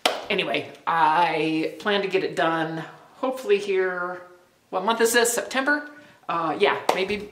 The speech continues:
by the end of <laughs> September. That's my goal. And then last year, I was at a bazaar during Christmas time,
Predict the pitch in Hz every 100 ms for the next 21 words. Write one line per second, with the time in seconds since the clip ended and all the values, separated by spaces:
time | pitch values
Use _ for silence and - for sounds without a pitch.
0 | - 190 196 190 - - - - 165 226
1 | 339 - - - - - - - - 160
2 | 160 147 139 - - - _ _ _ _
3 | _ _ _ _ _ _ _ - - 208
4 | 240 202 202 359 415 - - 185 175 208
5 | - - 180 160 165 165 - - - -
6 | - 180 165 - 185 170 143 151 208 254
7 | 196 147 156 - - - - - 165 -
8 | 320 - 185 - 160 143 143